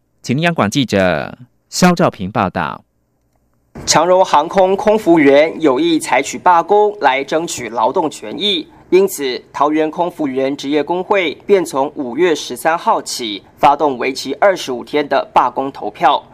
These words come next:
Speaker 2: 七号上午九点半，桃园空服员职业工会租借台北市中华电信工会会址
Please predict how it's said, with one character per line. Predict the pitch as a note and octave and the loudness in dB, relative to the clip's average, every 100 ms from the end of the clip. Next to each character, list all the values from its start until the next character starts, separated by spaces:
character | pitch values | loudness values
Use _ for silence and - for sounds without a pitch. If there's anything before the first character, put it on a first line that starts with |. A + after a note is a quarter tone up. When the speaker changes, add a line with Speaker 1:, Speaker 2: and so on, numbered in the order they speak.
| - - - | -20 -20 -10
Speaker 2:
七 | - | -2
号 | D3+ D3 | 2 2
上 | C#3 E3 | 2 0
午 | B2+ A2 | 0 -4
九 | A#2+ | -4
点 | C3+ A2+ | -4 0
半， | D#3+ E3+ B2 - - - | 2 2 0 -10 -20 2
桃 | D3+ | 4
园 | D#3+ D#3+ | 4 2
空 | D#3+ F#3+ | 2 -2
服 | F#3+ D#3 | 0 -2
员 | C#3+ C#3 D3 | 2 2 0
职 | D3 | -2
业 | D#3 | -2
工 | D3 F#3 | 0 -2
会 | F#3+ G#3+ E3+ - | 0 0 0 -4
租 | E3+ D#3+ | -4 -4
借 | E3 D3 - | -2 -2 -2
台 | - C#3+ | -2 -2
北 | D3+ A#2+ | -2 -4
市 | - F3+ | -2 -4
中 | - E3 E3 | -2 -4 -4
华 | C#3 B2 | 0 0
电 | C#3 D#3+ | 0 -4
信 | C#3+ C#3+ | -4 -4
工 | D#3+ F3+ | -4 -4
会 | F3 F3+ | 0 -2
会 | E3 A#3 | 2 0
址 | F3 C3 A2+ | 0 -4 -8